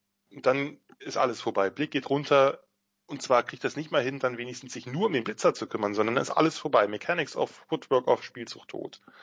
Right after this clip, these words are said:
Äh, zweitens, Ausweichen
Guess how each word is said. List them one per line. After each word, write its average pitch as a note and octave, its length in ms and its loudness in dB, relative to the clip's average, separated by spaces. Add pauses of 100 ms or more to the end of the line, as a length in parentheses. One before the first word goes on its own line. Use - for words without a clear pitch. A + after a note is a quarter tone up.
(1080)
Äh, A#2 320 6 (680)
zweitens, C3+ 280 0
Ausweichen D#3 720 2